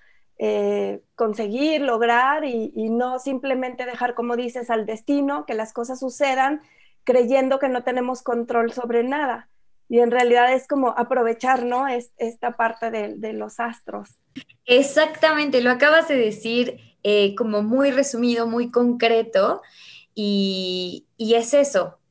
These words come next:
Speaker 2: es comenzar a entender que, por ejemplo, no te recomiendo salir a navegar en un momento en donde va a haber un huracán o una tormenta. Entonces,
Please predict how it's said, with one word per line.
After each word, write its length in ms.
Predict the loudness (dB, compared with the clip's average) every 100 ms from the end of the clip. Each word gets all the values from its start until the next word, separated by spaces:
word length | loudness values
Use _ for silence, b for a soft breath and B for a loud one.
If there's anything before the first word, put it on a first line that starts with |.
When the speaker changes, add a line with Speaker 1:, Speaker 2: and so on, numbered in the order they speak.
| 2
Speaker 2:
es 380 | 4 4 -2
comenzar 760 | -2 2 4 2 0 0 2 4
a 100 | 4
entender 760 | 2 0 0 2 4 2 2 0
que, 500 | 2 4 2 -2 _
por 160 | -4 -2
ejemplo, 560 | 0 -2 -2 -6 -6
no 580 | -2 0 4 6 6 4
te 100 | 2
recomiendo 880 | 0 2 0 -2 0 0 2 2 2 B B B B
salir 840 | -4 2 4 4 0 0 2 2 2
a 600 | 2 4 6 4 2 -2 -6
navegar 880 | 0 2 4 4 6 6 4 0 -10 _
en 320 | -4 -2 0
un 280 | 0 0 0
momento 420 | 0 0 0 2
en 80 | 0
donde 240 | 0 2
va 60 | 4
a 40 |
haber 160 | 4 4
un 140 | 2
huracán 420 | 0 -2 -2 -4 -4
o 80 |
una 300 | -4 -6 -6
tormenta. 640 | -4 -2 0 -2 -4 -10 _
Entonces, 540 | -10 -4 -2 -2 -6